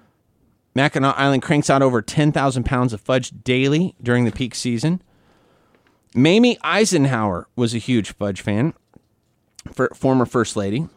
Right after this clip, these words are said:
Mamie's Million Dollar Fudge, which her husband Ike quite liked, had, uh, chopped nuts and marshmallow cream.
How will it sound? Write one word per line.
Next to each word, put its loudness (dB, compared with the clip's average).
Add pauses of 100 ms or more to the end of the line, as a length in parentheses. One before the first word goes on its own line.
(920)
Mamie's 2
Million 4
Dollar 2
Fudge, -8
which -4
her -4
husband -2
Ike -6
quite -6
liked, -6 (680)
had, -4
uh, -6 (220)
chopped -4
nuts -8
and -10
marshmallow -6
cream. -6